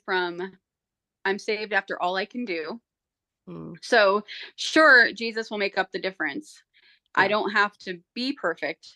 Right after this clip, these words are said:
Speaker 1: before I die to be, you know, to be able to be with him or whatever, but I, I have to do all these things to get as far as I possibly can, and he will make up the difference at that point.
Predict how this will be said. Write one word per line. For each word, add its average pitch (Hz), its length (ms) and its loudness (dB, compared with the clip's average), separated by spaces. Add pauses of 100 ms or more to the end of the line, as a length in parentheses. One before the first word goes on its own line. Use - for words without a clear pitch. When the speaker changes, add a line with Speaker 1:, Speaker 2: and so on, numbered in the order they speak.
(160)
Speaker 1:
before 175 280 0
I 165 100 4
die 170 180 4
to 160 80 -2
be, 160 400 -8
you 170 100 -4
know, 143 200 -8
to - 120 -14
be 185 120 6
able 180 160 0
to 170 80 2
be 175 140 2
with 165 160 2
him 160 140 0
or 156 60 -2
whatever, 156 280 2
but 175 160 2
I, 175 260 4 (1040)
I 196 180 6
have 208 280 0
to 196 100 -14
do 214 220 -10
all 185 120 -2
these 190 220 -12
things 180 280 -8
to - 140 -8
get 180 340 2 (280)
as 190 100 -4 (100)
far 254 240 8
as 220 140 2
I 185 80 2
possibly 208 560 -4
can, 180 400 0 (360)
and 185 160 0
he 202 120 -6
will 208 120 -2
make 190 200 0
up 190 140 0
the 190 80 -6
difference 185 260 -6
at - 120 -10
that 285 260 4
point. 165 260 -4